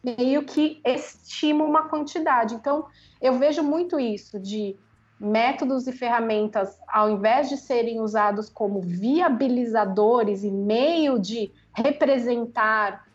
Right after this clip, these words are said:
criar, analisar, são usados como ferra-, é, muletas para as pessoas meio que se defenderem ou justificarem as coisas,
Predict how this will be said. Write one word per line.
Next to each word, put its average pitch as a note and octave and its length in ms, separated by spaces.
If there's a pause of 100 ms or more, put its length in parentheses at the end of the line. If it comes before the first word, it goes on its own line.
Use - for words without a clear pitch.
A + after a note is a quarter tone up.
criar, A#3 920
analisar, B3 840
são C#4+ 240
usados B3+ 320
como D4+ 380 (400)
ferra-, D4 540
é, A#3+ 220
muletas C#4+ 680
para E4 140
as D#4+ 80
pessoas D4+ 440
meio D4+ 220
que - 100
se - 140
defenderem C#4 1000
ou C#4 280
justificarem B3+ 1000
as C#4+ 160
coisas, F#3 640